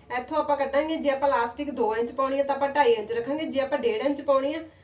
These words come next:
ਤਾਂ ਆਪਾਂ ਦੋ ਇੰਚ ਹੀ ਰੱਖਾਂਗੇ। ਮੇਰੇ ਕੋਲ ਹੈਗੀ ਆ ਇੱਕ ਸਵਾ ਇੰਚ ਇਲਾਸਟਿਕ ਆ। ਠੀਕ ਹੈ, ਦੋ, ਇਹ ਰਾ-, ਲਾ ਲਿਆ ਆਪਾਂ ਇਲਾਸਟਿਕ ਦਾ ਉੱਪਰ ਵਾਲਾ।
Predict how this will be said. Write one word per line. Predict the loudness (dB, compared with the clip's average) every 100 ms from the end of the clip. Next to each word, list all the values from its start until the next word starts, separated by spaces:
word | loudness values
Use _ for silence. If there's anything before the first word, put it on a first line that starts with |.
| -8
ਤਾਂ | -2
ਆਪਾਂ | 0 2
ਦੋ | 2 2
ਇੰਚ | 0 -4
ਹੀ | -6
ਰੱਖਾਂਗੇ। | -6 -8 -4
ਮੇਰੇ | 0 2
ਕੋਲ | 2
ਹੈਗੀ | 2 -2 -2
ਆ |
ਇੱਕ | -4 -6 -8
ਸਵਾ | -6 -2 0 0
ਇੰਚ | -2 -8
ਇਲਾਸਟਿਕ | -4 -4 -4 -8 -12
ਆ। | -12 -14 -20 -20 -20 -20 -20 -16
ਠੀਕ | -10 -10
ਹੈ, | -10 -18 -20 _ -20 -20 -20 -8
ਦੋ, | -6 -6 -12 -4
ਇਹ | 2
ਰਾ-, | 4 4
ਲਾ | 4 2 2
ਲਿਆ | -2
ਆਪਾਂ | -2 -2
ਇਲਾਸਟਿਕ | 0 0 -4 -8 -4
ਦਾ | -4
ਉੱਪਰ | -4 -6 -4
ਵਾਲਾ। | -4 -4